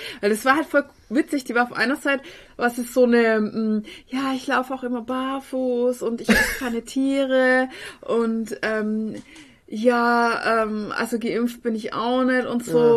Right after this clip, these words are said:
Speaker 1: und tralala. Und dann aber ist sie irgendwie in so einem Start-up-Unternehmen, das Roboter baut. Ich dachte mir so, "Hä,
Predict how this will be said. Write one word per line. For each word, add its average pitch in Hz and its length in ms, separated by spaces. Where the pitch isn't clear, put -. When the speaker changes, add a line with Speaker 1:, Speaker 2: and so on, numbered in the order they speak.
Speaker 1:
und 220 140
tralala. 240 400
Und 226 200
dann 294 380
aber 262 460
ist - 420
sie 254 320
irgendwie 254 580
in 240 220
so 240 120
einem 214 220
Start-up-Unternehmen, 226 1300
das 202 340
Roboter 247 380
baut. - 460
Ich - 80
dachte 214 200
mir 220 60
so, 208 140
"Hä, 269 40